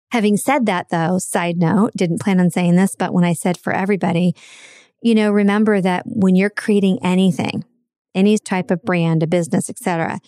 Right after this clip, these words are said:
you don't want to try to sell to everyone or appeal to everyone. When I said everyone, I mean you all, <laughs> you listening, um, you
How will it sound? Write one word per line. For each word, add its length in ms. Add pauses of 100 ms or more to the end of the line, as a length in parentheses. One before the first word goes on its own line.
(320)
you 220
don't 360
want 460
to 160
try 240
to 100
sell 520 (100)
to 140
everyone 480
or 120
appeal 300
to 120
everyone. 440 (480)
When 100
I 100
said 220
everyone, 380
I 100
mean 300 (320)
you 180
all, 220 (280)
<laughs> 300
you 160
listening, 440 (520)
um, 220
you 240